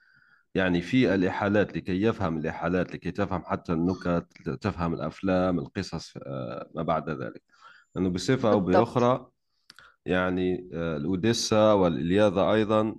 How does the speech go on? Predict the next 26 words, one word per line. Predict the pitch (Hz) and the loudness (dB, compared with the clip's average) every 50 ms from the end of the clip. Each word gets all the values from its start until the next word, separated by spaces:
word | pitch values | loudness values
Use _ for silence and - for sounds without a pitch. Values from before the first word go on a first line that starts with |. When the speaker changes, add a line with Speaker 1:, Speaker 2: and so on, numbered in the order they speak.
| - | -10
Speaker 1:
بنيت | - 87 110 110 110 104 98 - | -6 -4 -2 0 0 0 -2 -4
عليها، | 95 87 92 98 104 104 101 98 101 101 101 98 - - - - | -6 -6 -6 -4 -4 -4 -2 -2 -4 -4 -4 -6 -8 -10 -10 -8
آه، | 82 82 85 82 - - | -4 -4 -2 -2 -4 -4
أعمال | - 85 87 95 107 113 120 113 | -4 -4 0 2 4 4 4 4
مشابهة، | 110 101 90 - - 104 101 95 82 92 92 92 90 90 | 4 2 0 2 2 2 2 2 0 0 -2 0 0 -2
مثل | 90 90 85 - - 90 85 82 80 80 82 - _ _ _ _ _ _ _ - | -2 -4 -6 -6 -8 -8 -6 -6 -6 -8 -10 -12 _ _ _ _ _ _ _ -6
عمل، | - 92 98 98 98 92 92 92 90 85 69 | -2 -2 0 2 2 2 2 2 2 0 -2
Speaker 2:
مم. | - | -2
Speaker 1:
آه، | 71 82 82 82 82 82 80 78 78 76 71 62 55 - - - _ _ _ _ - - | -4 -4 -2 -2 -2 -2 -4 -4 -4 -4 -6 -6 -8 -10 -14 -18 _ _ _ _ -12 -8
آه، | 82 85 80 80 76 73 69 - - 76 | -6 -6 -4 -4 -4 -6 -6 -6 -8 -10
الكاتب | 80 - - 107 107 - - 85 | -8 -4 -2 -2 -2 -2 -2 -4
الإيرلندي | 92 90 95 95 98 98 95 - 92 | -2 0 0 2 0 0 0 0 0
اللي | 87 85 85 | 0 0 0
عنده | 90 107 120 110 90 90 | 2 2 2 0 0 0
يوم، | 85 87 85 82 92 123 165 - _ _ _ - | 0 0 0 0 -2 -6 -8 -12 _ _ _ -8
وهذا | 85 87 98 104 107 120 120 87 | -4 -2 -2 0 0 0 0 0
شيء، | - - - 147 156 - | -2 -4 -4 -2 -2 0
يعني، | 107 113 117 117 117 117 113 - - - | 0 2 2 2 2 0 -2 -4 -6 -4
هم، | 117 127 131 | 0 2 2
هم، | 131 127 - - 104 123 120 110 107 104 | 2 0 -2 -4 -2 0 0 0 0 0
يعني، | 101 104 104 104 95 | 0 -2 -2 -4 -8
احتفلوا | - - - 131 123 101 98 98 | -8 -6 -6 -6 -4 -4 -4 -4
به، | 92 104 95 85 | 0 0 2 2
عنده | 90 95 90 90 | 2 2 2 2
يوم | 92 101 104 95 87 | 2 2 2 0 0
وطني، | 90 95 92 - 80 80 80 78 - | -2 -2 -2 -2 -4 -4 -4 -6 -8